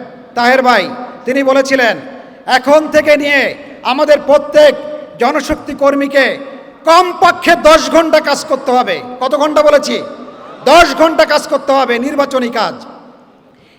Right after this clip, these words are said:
এটা ছাড়া আর কোনো কাজ আমাদের সামনে এখন নাই। নেতৃবৃন্দ বলবেন। এর পরবর্তীতে বলা হয়েছে চোদ্দ ঘন্টা, সর্বশেষ বলা হয়েছে বিশ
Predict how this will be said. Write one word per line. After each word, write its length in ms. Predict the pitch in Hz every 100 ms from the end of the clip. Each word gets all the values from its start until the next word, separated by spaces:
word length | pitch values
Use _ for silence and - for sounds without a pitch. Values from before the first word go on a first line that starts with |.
| -
এটা 240 | 277 311
ছাড়া 260 | 330 277 294 285
আর 180 | 294 311
কোনো 200 | 302 311
কাজ 200 | 302 277 269
আমাদের 260 | 269 269 269
সামনে 220 | 254 247
এখন 220 | 247 240 214
নাই। 240 | 190 156 120 - - _ _ _ _ _ _ _ _ _ _ 226
নেতৃবৃন্দ 440 | 262 302 302 302 285
বলবেন। 280 | 285 254 202 - - - - - -
এর 160 | 302 320
পরবর্তীতে 540 | 294 311 330 330 320
বলা 160 | 311 311
হয়েছে 200 | 320 320 311
চোদ্দ 240 | 302 311 320
ঘন্টা, 380 | 294 320 302 247 147 - - -
সর্বশেষ 500 | - 254 277 285 302 254
বলা 200 | 277 277
হয়েছে 300 | 285 285 269 214 - - - -
বিশ 260 | 311 415